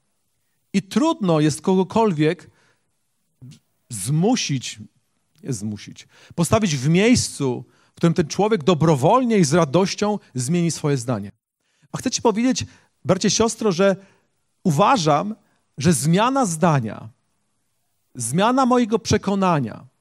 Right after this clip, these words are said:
potem to za chwilkę rozwinę, jest często efektem działania Ducha Świętego w moim sercu. Powiem tak, błogosławiona zmiana. Błogosławiona zmiana.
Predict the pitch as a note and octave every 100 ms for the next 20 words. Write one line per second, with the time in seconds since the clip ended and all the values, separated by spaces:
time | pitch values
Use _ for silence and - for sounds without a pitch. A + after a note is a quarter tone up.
0 | _ _ _ _ _ _ _ _ _ C3+
1 | D#3+ C3 D3 E3 D#3 D3+ B2 D3 A#2 A2
2 | _ _ _ - C3 - G3 G#3 - G3
3 | F3+ _ _ F3+ - G#3 - G3 C#3 F3
4 | F#3 E3 A#2+ D3+ D#3 C#3 C#3+ B2+ B2+ A#2
5 | B2+ A#2+ A#2 G#2+ - A#2 _ _ _ _
6 | _ _ _ _ _ - E3+ F3+ D3 -
7 | _ _ _ A#2 A#2 F#3 F3 F3 - F3
8 | G3+ F#3+ D#3+ F3 D3+ F#2+ G2+ - _ _
9 | _ _ _ _ _ _ _ _ A2+ E3+
10 | F3+ - F3+ D#3+ A3+ G#3+ F#3 F#3+